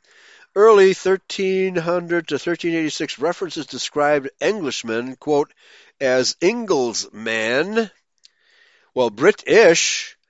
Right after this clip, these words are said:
British means covenant man. Inglesman as a nation, yeah, of a particular race, a race of Israelites, don't you know? And the dictionary cites Fortescue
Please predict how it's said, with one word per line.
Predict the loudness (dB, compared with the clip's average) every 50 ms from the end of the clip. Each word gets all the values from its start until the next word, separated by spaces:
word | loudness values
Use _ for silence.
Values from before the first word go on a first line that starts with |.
| _ _ _ _ _ -4
British | -2 -2 -2 -2 _ 2 4 4 4 4 0 -4 -4
means | -2 -2 0 0 -2 -4 -6 -12 _ _ _ _
covenant | -4 0 2 2 2 2 0 0 0 0 -2
man. | -4 -4 -4 -2 -2 0 0 0 -2 -2 -4 -6 -6 -8 _ _ _ _ _ _ _ _ _ _ _ _ _ _ _ _ _ -2
Inglesman | 0 0 0 -2 -2 -2 -2 0 -2 -2 -4 -4 -4 -4 -2 0 0 -2 -2 -2
as | 0 0 2 2 2 2 2
a | 2 2 4
nation, | 6 6 6 6 6 6 6 6 6 6 6 6
yeah, | 6 8 8 8 8 6 6 4 0 -4 _ _ _ _ _ 4
of | 4 6
a | 6 4
particular | 4 6 6 4 6 6 6 4 6 6 6 8 10 10 10 10
race, | 10 8 8 8 8 6 4 2 0 -2 -4 -4 -6 -8 -12 _ _ _ _ _ _ _ -2
a | 0
race | 4 4 4 4 4 2 2 2
of | 2 4 4
Israelites, | 4 4 4 4 2 4 6 6 6 6 4 4
don't | 4 6 6 6 4
you | 2 0
know? | 2 2 2 2 2 0 -4 -8 _ _ _ _ _ _ _ _ _ _ _ -20 _ _ _ _ _ _ _ _ _ _ _ _ _
And | 0 0 2 2 0
the | -2
dictionary | 2 2 2 2 2 0 -4 -2 0 2 2 2 2 2
cites | 0 0 2 2 2 2 0 -4 -8 -8
Fortescue | -6 -4 -4 -4 -4 -4 -2 -2 -2 -2 -4 -6 -8 -8 -6 -6 -4 -4 -2 -4 -4 -4